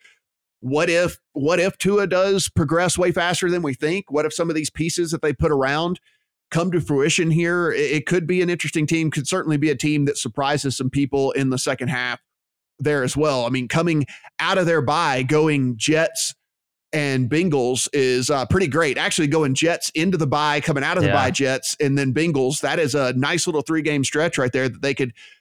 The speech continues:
Speaker 1: potentially rattle off three, three wins in a row. Um, so I, I, I just love, love, love the six number. So I'm just going to be a passer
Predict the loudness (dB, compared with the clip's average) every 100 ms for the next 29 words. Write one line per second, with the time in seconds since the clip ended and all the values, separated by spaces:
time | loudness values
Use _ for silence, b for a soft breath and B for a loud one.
0 | _ -4 0 0 2 2 2 2 0 0
1 | 0 0 0 0 2 2 2 2 0 0
2 | 0 0 2 2 2 0 -4 -4 -2 -2
3 | 0 -2 -2 -2 0 0 -2 -8 _ _
4 | -8 -6 -4 -4 -4 -4 -6 -10 _ -4
5 | -2 0 0 2 4 2 2 2 2 2
6 | 2 2 0 -2 -2 -4 -2 0 0 0
7 | 2 2 2 0 -2 -2 0 -2 -2 -2
8 | -2 -2 -2 -2